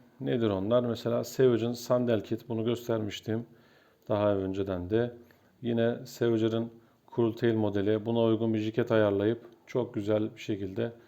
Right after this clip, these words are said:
bunu kullanabilirsiniz. Bunu tatlı suda da kullanabilirsiniz, tuzlu suda da. Mesela denizde bile levrek için bunu gayet kullanabilirsiniz. Güzel iş çıkarıyor.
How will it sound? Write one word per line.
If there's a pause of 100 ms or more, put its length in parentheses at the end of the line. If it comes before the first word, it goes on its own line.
(260)
bunu
kullanabilirsiniz.
Bunu (360)
tatlı
suda
da
kullanabilirsiniz,
tuzlu
suda
da.
Mesela
denizde
bile
levrek
için
bunu (760)
gayet
kullanabilirsiniz.
Güzel
iş
çıkarıyor.